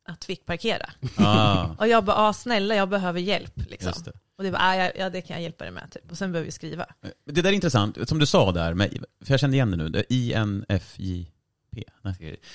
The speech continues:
Speaker 3: Så att de här
Speaker 1: P.
Speaker 3: bokstäverna står ju för olika typer
Speaker 2: Ja,
Speaker 3: av
Speaker 2: precis.
Speaker 3: vad, vad du drar åt.
Speaker 2: Ja.
Speaker 3: Eh, är du introvert eller extrovert? Det är det första i en och, och en.
Speaker 2: Just det.
Speaker 3: Eller vad det
Speaker 2: Ja.
Speaker 3: Eller E eller I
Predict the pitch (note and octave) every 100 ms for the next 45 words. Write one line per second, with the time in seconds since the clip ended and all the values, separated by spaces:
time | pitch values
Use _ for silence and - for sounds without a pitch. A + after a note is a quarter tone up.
0 | - - A#2 F2 A#2+ G#2+ B2 B2 - -
1 | B2+ A#2 G2 - F#2 - - E2+ E2+ -
2 | E2+ E2 - D3 D3+ D3 E3+ G2+ E2+ G2+
3 | F#2+ F2+ G#2+ A#2+ G2 C#2 - - - G#2+
4 | B2 F2 - - - F#2+ F#2+ G2 - G2
5 | B2+ - - - - D#2 - - - -
6 | G2 F#2 F#2+ E2 - F2+ - E2 D#2+ D#2
7 | - _ - - - E2 E2+ - _ _
8 | G2 F#2 - - - - F2+ G2 G2+ F#2
9 | - G2+ F#2 D2+ - D2 -